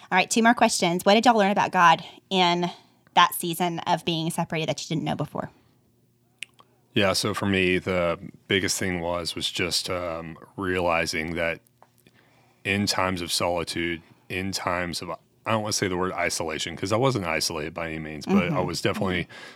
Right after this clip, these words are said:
Speaker 2: separated from, uh, the normal group,
Speaker 1: Mm-hmm.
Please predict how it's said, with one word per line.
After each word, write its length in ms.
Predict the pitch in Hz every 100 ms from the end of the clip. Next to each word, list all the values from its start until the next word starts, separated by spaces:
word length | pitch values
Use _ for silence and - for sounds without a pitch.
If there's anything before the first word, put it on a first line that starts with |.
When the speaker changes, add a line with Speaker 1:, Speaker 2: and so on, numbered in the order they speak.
| -
Speaker 2:
separated 580 | - 110 104 92 90 85
from, 280 | 95 90 - -
uh, 320 | 90 87 82 - - 110 _ -
the 120 | 92
normal 380 | 92 92 92 85
group, 420 | - 87 80 - -
Speaker 1:
Mm-hmm. 300 | 180 160 156